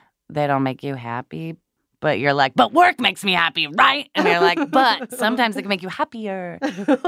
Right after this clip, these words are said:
Speaker 2: But yeah, so that was number one. Liz said, "Have fun. Fun is its own form of good in the world. Happiness is
Speaker 1: Right.
Speaker 2: its own form of good."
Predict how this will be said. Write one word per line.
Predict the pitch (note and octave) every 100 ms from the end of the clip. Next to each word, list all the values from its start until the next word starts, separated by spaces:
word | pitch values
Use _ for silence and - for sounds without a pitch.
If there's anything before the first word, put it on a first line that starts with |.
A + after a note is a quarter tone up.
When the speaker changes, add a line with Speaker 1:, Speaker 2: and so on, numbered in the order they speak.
| D#4 C4+ C#4 - F4+ G4 G4+ -
Speaker 2:
But | A#3+
yeah, | B3 E3
so | D#3 G#3+
that | G#3+
was | A#3+
number | A#3 G#3+
one. | F3 D3 D3
Liz | F#3
said, | - E3
"Have | D#3+ F#3+ -
fun. | E3+ D#3+ D3+ _
Fun | _ A3 G3+
is | G3
its | G3+ -
own | D#3+ D#3
form | - D#3
of | D3
good | C#3+ C#3+
in |
the | C#3
world. | B2+ G2+
Happiness | E3+ D#3 D3+ D3+
is |
Speaker 1:
Right. | D#3+ C3
Speaker 2:
its | -
own | D3
form | D3 C#3+
of | -
good." | C#3